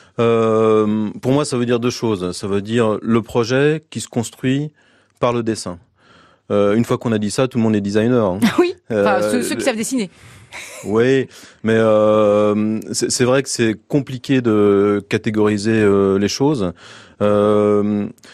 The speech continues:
Speaker 1: je pense que le, l'intérêt, en tout cas, si, si on veut parler de design culinaire, c'est d'avoir un certain recul sur une activité qui est celle de manger, euh, qui est un acte global,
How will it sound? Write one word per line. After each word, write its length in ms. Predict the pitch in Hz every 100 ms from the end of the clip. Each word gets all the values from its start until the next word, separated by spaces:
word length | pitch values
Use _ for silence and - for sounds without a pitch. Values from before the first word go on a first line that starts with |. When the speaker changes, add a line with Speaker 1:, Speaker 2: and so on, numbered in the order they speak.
| - -
Speaker 1:
je 60 |
pense 180 | 151 147
que 80 | 147
le, 300 | 135 123 -
l'intérêt, 480 | 110 131 123 131 117
en 140 | 107
tout 100 | 98
cas, 140 | - 120
si, 320 | - 107 101
si 580 | - 120 110 104 101 101
on 280 | 98 95 95
veut 120 | 107
parler 300 | 110 107 110
de 260 | 98 95 95
design 320 | 104 117 113
culinaire, 400 | - 113 131 139
c'est 120 | 104
d'avoir 220 | 104 107
un 40 | 104
certain 300 | 113 - 113
recul 560 | 120 110 131 143 98 - _ - _
sur 180 | - 123
une 100 | 113
activité 600 | 110 - 113 107 - 123
qui 120 | -
est 40 | 104
celle 220 | 117 104
de 60 |
manger, 600 | 110 113 110 117 143 151 -
euh, 260 | 107 104 101
qui 120 | -
est 100 | -
un 100 | 104
acte 220 | 107 -
global, 580 | 87 110 120 139 151